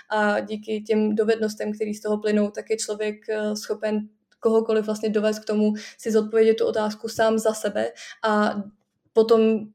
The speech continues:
mu tu odpověď challengeovat do té doby, než, eh, si je sám jistý, že je to opravdu ta finální od-, o-, o-, odpověď a že je v souladu, eh, s jeho a v práci třeba i s firemními,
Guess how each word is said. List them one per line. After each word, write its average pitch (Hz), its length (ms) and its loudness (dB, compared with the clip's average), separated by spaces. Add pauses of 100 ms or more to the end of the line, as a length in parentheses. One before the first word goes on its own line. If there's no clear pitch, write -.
mu 226 160 -2
tu 220 140 -2
odpověď 226 500 0
challengeovat 220 420 4
do 214 120 2
té 233 140 -6
doby, 233 260 6
než, 214 340 -2
eh, 208 220 0
si 214 160 -2
je 214 80 2
sám 214 260 0
jistý, 208 460 0 (260)
že 208 400 4
je 220 140 4
to 208 420 2 (460)
opravdu 220 520 4
ta 208 280 2
finální 220 480 4
od-, - 180 -6
o-, 208 200 -4
o-, 214 220 2
odpověď 214 560 2
a 208 200 -2
že 208 160 -2
je 208 120 2
v 208 60 -8
souladu, 208 680 -4
eh, 214 40 -2 (300)
s - 160 -4
jeho 208 360 2
a 208 120 -4
v 214 120 -16
práci 214 500 -4
třeba 208 240 -8
i 220 120 -4
s - 120 -12
firemními, 208 540 -6